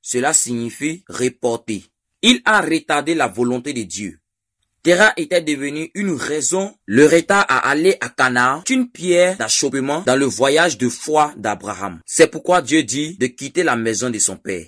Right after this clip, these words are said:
Si Terah était littéralement mort, Dieu n'aurait pas à le dire, n'est-ce pas ?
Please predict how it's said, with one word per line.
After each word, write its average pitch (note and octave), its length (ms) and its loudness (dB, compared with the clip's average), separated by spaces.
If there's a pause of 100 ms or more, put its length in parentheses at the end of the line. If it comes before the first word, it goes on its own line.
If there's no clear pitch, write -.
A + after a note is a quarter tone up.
(100)
Si B3+ 260 4
Terah G3 360 0
était F3 220 -2
littéralement C#3+ 720 -2
mort, C#3 440 -2
Dieu C#3+ 240 6
n'aurait C3+ 340 2
pas D#3 100 0
à G#2 200 -4
le A2 140 -2
dire, A2 300 -10 (460)
n'est-ce G#2+ 240 -4
pas ? B2 260 -4